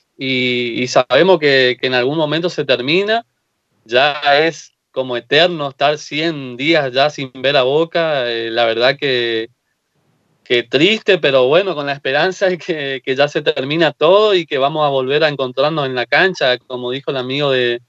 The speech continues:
de la Madrid, donde, donde todos somos felices, así que tuve también la suerte de estar el último ca-, el último partido, ahí el del campeonato, así que muy feliz.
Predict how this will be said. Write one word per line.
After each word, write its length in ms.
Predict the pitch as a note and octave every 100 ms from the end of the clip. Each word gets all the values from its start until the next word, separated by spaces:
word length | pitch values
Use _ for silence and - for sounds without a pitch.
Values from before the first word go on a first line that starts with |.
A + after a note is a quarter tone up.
| _ _ _
de 100 | B2+
la 120 | C3
Madrid, 420 | B2+ A#2 B2 E3
donde, 340 | E3+ C3+ A#2+ A#2
donde 220 | B2 B2
todos 280 | A#2+ C#3+ D3+
somos 360 | D#3 D3 D3+
felices, 400 | C#3 B2 E3+ E3+
así 280 | C3+ B2+ B2+
que 600 | B2 A#2+ A#2 A#2 A2+ A2 _ _ _ _ -
tuve 200 | D3 D#3+
también 240 | C#3+ D#3
la 80 | D3
suerte 380 | - D#3+ F3+ D#3+
de 80 |
estar 340 | C3 F3 E3 D#3+
el 100 | C#3+
último 600 | D3 D#3 D3 C#3 B2+ B2
ca-, 240 | C3 B2+ B2
el 140 | B2
último 260 | C3+ D3 C#3
partido, 460 | B2 - D#3 F3
ahí 120 | C#3+
el 60 | D3
del 120 | C#3+
campeonato, 720 | C3 B2 A#2 C#3+ F#3+ G3+ G#3+ _ _ _ _ _ _ _ -
así 380 | A#2+ B2 C3 B2
que 500 | A#2+ A#2 A2+ A2+ A2+
muy 160 | B2
feliz. 720 | C#3+ B2 A2+ C#3+ F3 E3 B2+